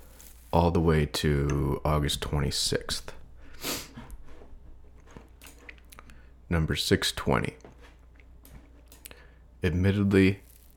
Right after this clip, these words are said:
it does not seem entirely pertinent. It has been very quiet, and I've heard a tinnitus squeal. I listened closely enough, and I'll explain what I've heard. <clears throat>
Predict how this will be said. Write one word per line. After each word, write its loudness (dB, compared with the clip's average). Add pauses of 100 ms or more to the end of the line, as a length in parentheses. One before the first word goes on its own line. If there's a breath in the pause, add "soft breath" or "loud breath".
(120)
it -2
does 0
not 4
seem 0 (100)
entirely 2
pertinent. -4 (1400)
It -4
has -2
been 2
very 8
quiet, 2 (240)
and 0
I've -2
heard 6 (260)
a -6
tinnitus 2
squeal. -2 (1500 soft breath)
I 2
listened 2
closely 4
enough, 2 (800 soft breath)
and 4
I'll 6
explain 4
what 4
I've 4
heard. -4 (2500 soft breath)
<clears throat> 2